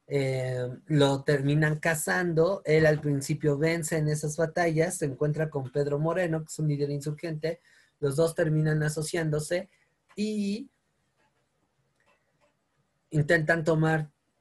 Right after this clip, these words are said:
Guanajuato, cosa que no logran con éxito. Eso implica que ellos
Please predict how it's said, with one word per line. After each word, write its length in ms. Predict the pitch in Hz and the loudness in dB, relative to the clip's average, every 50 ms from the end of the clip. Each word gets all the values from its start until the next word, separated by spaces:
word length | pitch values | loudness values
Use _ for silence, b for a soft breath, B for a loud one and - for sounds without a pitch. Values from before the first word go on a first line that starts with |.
| _ _ _ | _ _ _
Guanajuato, 720 | 147 151 147 151 156 156 - 190 185 175 - - 165 - | 0 2 2 2 0 0 0 0 0 0 0 -4 -6 -4
cosa 260 | - 160 151 - 151 151 | -6 -6 -4 -4 -4 -4
que 100 | - 147 | -2 0
no 140 | 147 151 | 0 2
logran 520 | 151 151 147 143 147 143 143 143 143 147 b b b b b b b _ | 2 2 2 0 0 -2 -2 -4 -6 -8 b b b b b b b _
con 220 | - 147 151 160 175 | -4 -2 0 0 0
éxito. 680 | 180 170 156 - - 170 151 151 - 180 185 - - _ - | 0 -2 -4 -6 -8 -8 -6 -4 -4 -4 -4 -6 -10 _ -2
Eso 460 | 147 156 156 156 - 170 165 151 151 | -2 0 0 0 0 2 2 2 2
implica 540 | 147 143 139 - 156 156 151 151 151 143 - | 2 0 -2 -2 -4 -4 0 0 -2 -2 0
que 100 | 151 151 | 0 0
ellos 420 | 147 143 147 151 151 - - | 2 2 0 0 -2 -6 -10